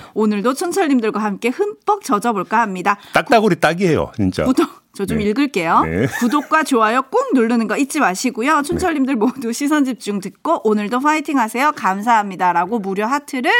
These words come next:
Speaker 1: 하나, 둘, 셋, 넷, 다섯 개, 다섯 개나 보내주셨네요.
Speaker 2: 하, 딱따구리 딱 좋네. 어, 하나 생각, <laughs> 생각, 생겼어요. 네.
Speaker 1: 좋으세요?
Speaker 2: 네.
Speaker 1: 자, 그리고 김명자님,
Speaker 2: 네.
Speaker 1: "딸기 하우스 하는데 딸기가 없어서 수원으로 휴가가 아닌 휴가를 왔네요.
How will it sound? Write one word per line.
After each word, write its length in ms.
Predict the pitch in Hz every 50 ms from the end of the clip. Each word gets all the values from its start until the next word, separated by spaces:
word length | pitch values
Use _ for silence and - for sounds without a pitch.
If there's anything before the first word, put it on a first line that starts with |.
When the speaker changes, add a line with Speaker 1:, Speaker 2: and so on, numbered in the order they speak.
| 508 571 571 - _ _ - - - - - - -
Speaker 1:
하나, 220 | - 247 254 247 247
둘, 220 | 233 240 233 226
셋, 160 | 247 240 220
넷, 100 | 226 214 -
다섯 280 | - - 196 202 - -
개, 80 | -
다섯 340 | - - - 202 208 285 269 -
개나 200 | 254 233 233 220
보내주셨네요. 680 | 208 208 190 185 175 160 156 - 156 131 113 107 147 220
Speaker 2:
하, 840 | 269 285 285 277 311 330 311 294 - - - - - - - - - - -
딱따구리 400 | 101 - - 120 104 87 80 73
딱 140 | - 120 -
좋네. 300 | - - 90 82 71 71 76 -
어, 220 | - 104 110 113 98
하나 240 | - 220 147 143
생각, 300 | - - 139 139 127 117 -
<laughs> 160 | - - -
생각, 460 | - - 113 101 92 85 85 82 - -
생겼어요. 560 | - 120 123 131 - - - 82 80 98 139
네. 240 | 147 69 69 76 82
Speaker 1:
좋으세요? 460 | 101 160 190 185 196 190 226 269 285 294
Speaker 2:
네. 400 | - 80 - - 87 107 160 208
Speaker 1:
자, 240 | 214 196 190 185 190
그리고 240 | 220 220 226 214 208
김명자님, 840 | - 254 233 254 277 294 285 262 226 214 175 175 208 262 302 320 311
Speaker 2:
네. 60 | 302
Speaker 1:
"딸기 260 | 330 359 359 381 - 370
하우스 300 | 359 339 339 339 - 311
하는데 300 | 285 277 254 262 247 262
딸기가 640 | 262 262 240 330 427 427 403 415 427 403 359 269
없어서 1000 | 202 190 - - - 254 262 254 254 254 214 202 202 220 240 254 254 247 214 196
수원으로 520 | - - - 339 349 349 359 339 320 294 294
휴가가 500 | 285 - 392 403 453 453 453 427 339 247
아닌 160 | 233 226 233
휴가를 560 | 233 - - - - - 403 403 415 415 381
왔네요. 840 | 311 247 220 208 190 185 180 180 180 175 190 233 262 254 202 202 -